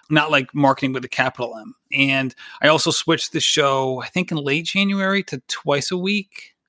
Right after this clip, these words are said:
It, it turned to, like, usually twice a week. It wasn't Die Hard, but it moved to m-,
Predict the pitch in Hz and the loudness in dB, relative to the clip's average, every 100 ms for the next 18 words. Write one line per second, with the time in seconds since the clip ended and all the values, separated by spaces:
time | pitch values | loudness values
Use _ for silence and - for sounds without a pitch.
0 | - 165 165 - 240 185 160 135 202 180 | 0 2 4 4 6 6 4 4 4 4
1 | 185 170 151 127 - 117 - 160 165 139 | 2 2 0 -2 -6 -12 -2 0 2 2
2 | 143 127 131 123 120 127 151 165 147 147 | 2 2 0 -2 -6 -8 -2 0 0 -2